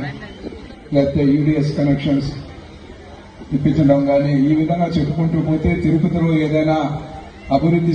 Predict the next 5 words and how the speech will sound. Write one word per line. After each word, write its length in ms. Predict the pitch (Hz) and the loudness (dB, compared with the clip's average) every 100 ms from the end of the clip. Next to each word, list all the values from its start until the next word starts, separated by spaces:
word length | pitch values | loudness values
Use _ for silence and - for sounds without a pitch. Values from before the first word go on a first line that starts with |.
| 156 | 2
సంక్షేమ 360 | 143 165 165 151 | 2 2 2 2
కార్యక్రమాలు 600 | 151 147 151 151 147 147 143 | 0 0 0 0 2 2 2
చేశామంటే 600 | 143 - 143 143 131 147 90 82 - - - - | 2 2 2 0 0 2 2 0 -4 -12 -10 0
అది 120 | 135 143 | 2 4
ఎన్టీ 200 | 143 160 | 4 4